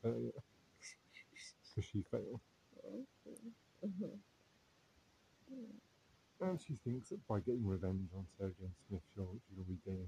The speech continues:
Speaker 1: her favour with them, something.
Speaker 2: Yeah, get revenge, yes. Show her who wear the bigger baggy.
Speaker 1: <laughs>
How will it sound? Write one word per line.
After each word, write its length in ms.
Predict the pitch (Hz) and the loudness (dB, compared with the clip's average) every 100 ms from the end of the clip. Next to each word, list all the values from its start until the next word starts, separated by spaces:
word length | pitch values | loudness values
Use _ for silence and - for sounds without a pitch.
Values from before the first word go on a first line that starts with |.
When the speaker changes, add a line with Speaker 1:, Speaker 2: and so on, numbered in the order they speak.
| 90 | -4
Speaker 1:
her 60 | 90 - | -8 2
favour 260 | 101 90 92 | 2 2 -2
with 120 | 101 - | -10 -12
them, 120 | 117 - | -18 -20
something. 320 | - - - - - | -20 -20 -20 -20 -8
Speaker 2:
Yeah, 320 | 294 302 240 240 | -6 -2 -2 -4
get 160 | 214 233 - | -6 -8 -6
revenge, 400 | 254 277 220 208 208 | -6 -4 -2 -4 -4
yes. 440 | 185 202 - - - - | -4 -6 -10 -20 0 4
Show 80 | 147 | 4
her 60 | - 107 - | 4 4 4
who 140 | 226 | 4
wear 140 | - 214 | 2 0
the 60 | 214 | -2
bigger 300 | 214 190 180 | -2 -2 0
baggy. 420 | 180 175 165 156 - - - - - - | 2 0 -2 -6 -10 -20 -20 -20 -2 4
Speaker 1:
<laughs> 340 | 113 117 113 | 6 6 4